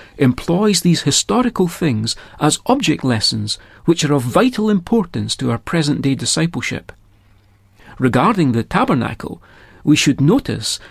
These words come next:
that this further progression of God's desire to live among men and women on this earth had been waiting until such a time as God had a people who'd passed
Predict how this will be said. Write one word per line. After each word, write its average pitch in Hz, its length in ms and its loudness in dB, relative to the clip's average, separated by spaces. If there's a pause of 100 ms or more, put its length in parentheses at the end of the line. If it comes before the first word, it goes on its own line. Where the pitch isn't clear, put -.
(120)
that - 140 0
this - 300 0
further 214 420 0
progression 123 760 -2 (120)
of 127 220 0
God's 165 340 2
desire 143 560 2
to 151 140 -4
live 147 220 2
among 151 280 4
men 135 280 2
and 110 160 0
women 147 240 4
on 127 100 2
this 151 220 2
earth 117 340 -2 (400)
had 160 160 4
been 156 220 4
waiting 175 440 0 (300)
until 156 300 2
such - 360 0
a 254 80 0
time 131 480 -2 (280)
as 117 140 0
God 143 320 2
had 185 120 -2
a 196 60 2
people 120 420 -2 (520)
who'd - 260 0
passed 196 500 0